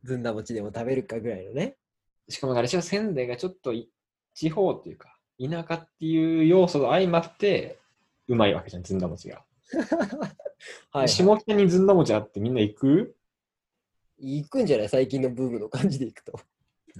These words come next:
Speaker 2: あー、逆にね。
Speaker 1: ずんだシェイク飲んでる人、ちょっと信じられないんだけど。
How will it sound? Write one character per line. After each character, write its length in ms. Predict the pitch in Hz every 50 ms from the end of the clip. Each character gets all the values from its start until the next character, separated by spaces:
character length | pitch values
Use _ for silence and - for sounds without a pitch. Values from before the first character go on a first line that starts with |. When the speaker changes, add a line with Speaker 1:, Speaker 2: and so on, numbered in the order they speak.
| - -
Speaker 2:
あ 260 | - - - - - -
ー、 60 | -
逆 320 | - - - - - 165 165
に 100 | 170 170
ね。 300 | 170 170 160 - - _ _ _ _ _
Speaker 1:
ず 120 | - 135 165
ん 120 | 202 226
だ 100 | 226 240
シ 160 | 214 - 240
ェ 40 | 240
イ 80 | 202 156
ク 140 | - 139 117
飲 120 | 113 131
ん 80 | 135 123
で 80 | 110
る 180 | 104 104 101 95
人、 240 | 92 - - - 101
ち 140 | - -
ょ 20 | 101
っ 20 |
と 60 | -
信 300 | - - - - 151 156
じ 100 | 156 170
ら 60 | 165 160
れ 80 | 165
な 100 | 165 147
い 60 | 107
ん 60 | 95 -
だ 60 | 92
け 100 | - 92
ど。 60 | 92